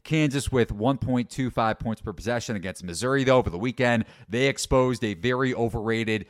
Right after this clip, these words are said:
Tigers team who had played nobody in non-conference up until that former Big Twelve rivalry game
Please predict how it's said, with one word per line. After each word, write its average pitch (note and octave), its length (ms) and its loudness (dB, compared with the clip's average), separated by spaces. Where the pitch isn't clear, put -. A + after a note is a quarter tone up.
Tigers B2 380 -2
team B2+ 220 0
who A2+ 100 2
had G#2+ 120 0
played A2 240 0
nobody A2 580 2
in A#2 160 -2
non-conference A2 640 -2
up A2+ 140 -2
until A2 360 -2
that G2 240 2
former A2+ 500 -6
Big A2+ 220 -6
Twelve A2 340 0
rivalry A#2+ 480 0
game G#2 360 0